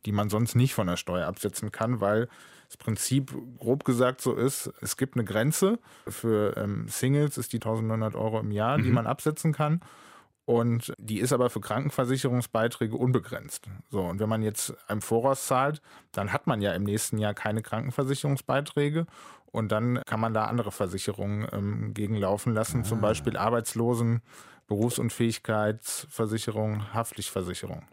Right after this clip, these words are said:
Speaker 2: Ich verstehe grob. Günstigerweise habt ihr das ja alles auch nochmal in ein Buch
Speaker 1: <laughs>
Speaker 2: reingeschrieben. Woher wisst ihr das alles? Also, ich meine, ihr habt Mathe studiert, ähm, ihr macht jetzt eher größere Dinge, was, was so F-, Finanzsachen angeht in euren,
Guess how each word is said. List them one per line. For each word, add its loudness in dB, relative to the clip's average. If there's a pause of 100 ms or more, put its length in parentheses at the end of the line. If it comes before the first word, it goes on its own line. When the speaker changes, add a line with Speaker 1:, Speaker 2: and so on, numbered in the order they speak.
(760)
Speaker 2:
Ich -4
verstehe 2
grob. -2
Günstigerweise 4
habt 0
ihr 2
das 0
ja 0
alles 2
auch 0
nochmal 2
in 0
ein 2
Buch 0
Speaker 1:
<laughs> 6
Speaker 2:
reingeschrieben. 4 (1120)
Woher 4
wisst 2
ihr 6
das 2
alles? -4
Also, 4
ich 0
meine, 4
ihr 2
habt -2 (120)
Mathe 4
studiert, 2
ähm, 6
ihr 6
macht 2
jetzt 0 (420)
eher 2 (540)
größere 4
Dinge, 4
was, -2
was 0
so 4 (140)
F-, -4 (140)
Finanzsachen 0
angeht 2
in 2
euren, 4